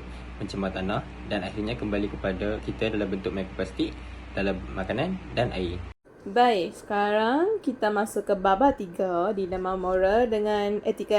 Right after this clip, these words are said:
Speaker 2: dalam penggunaan plastik. So, kita semua guna plastik setiap hari kan?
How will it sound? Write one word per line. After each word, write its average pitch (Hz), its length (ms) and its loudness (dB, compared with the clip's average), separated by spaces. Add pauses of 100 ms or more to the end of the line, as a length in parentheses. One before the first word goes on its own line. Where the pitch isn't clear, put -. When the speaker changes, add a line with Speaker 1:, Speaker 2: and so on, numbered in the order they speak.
Speaker 2:
dalam 202 320 4
penggunaan 190 480 0
plastik. 180 480 -4 (480)
So, 233 320 6 (320)
kita 254 240 6
semua 254 240 6
guna 233 240 4
plastik 214 480 2
setiap 196 320 2
hari 190 160 2
kan? 196 240 0